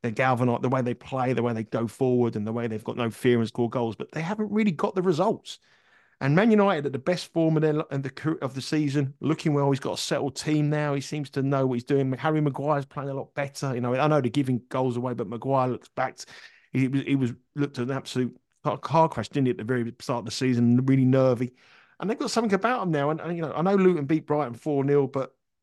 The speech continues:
last week, that defeat there really sort of would have brought them back to earth. And now they play Man United. They seem to be raising their games. And I can imagine for the first twenty minutes, they'll be at Man United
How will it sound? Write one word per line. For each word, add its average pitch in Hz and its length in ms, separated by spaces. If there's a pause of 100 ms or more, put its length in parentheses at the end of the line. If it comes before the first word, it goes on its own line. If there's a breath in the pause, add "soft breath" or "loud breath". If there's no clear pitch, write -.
(200)
last 156 320
week, 131 140
that 143 200
defeat - 360
there 127 200
really 127 240
sort 123 240
of 120 80
would 135 140
have 113 120
brought 135 180
them 123 100
back 120 280
to 127 200
earth. 123 180
And 120 100
now 131 120
they 120 100
play 117 160
Man 117 200
United. 120 260
They 139 60
seem 214 320
to 220 80
be 196 120
raising 170 340
their 147 100
games. 135 340
And 127 100
I 127 80
can 160 160
imagine 175 320
for 143 80
the 131 60
first 160 300
twenty 147 240
minutes, 117 380 (340 loud breath)
they'll 131 180
be 131 200
at 123 160
Man 117 180
United 110 460